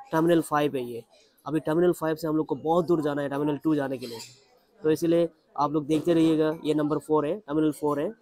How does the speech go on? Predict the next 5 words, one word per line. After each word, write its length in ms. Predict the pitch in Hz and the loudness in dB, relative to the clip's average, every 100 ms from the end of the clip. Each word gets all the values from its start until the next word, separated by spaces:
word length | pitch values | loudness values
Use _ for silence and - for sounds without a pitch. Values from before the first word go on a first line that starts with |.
| - - - | -20 -16 -10
ऐसा 160 | 151 | -6
Terminal 320 | 156 156 170 151 131 _ - - | -2 0 2 0 -4 _ -20 -10
four, 400 | 160 170 175 175 | -2 0 0 -2
three, 720 | - - - 156 156 156 160 156 - - | -6 -14 -8 0 2 2 0 -4 -10 -2
two 400 | 156 156 156 | 0 2 0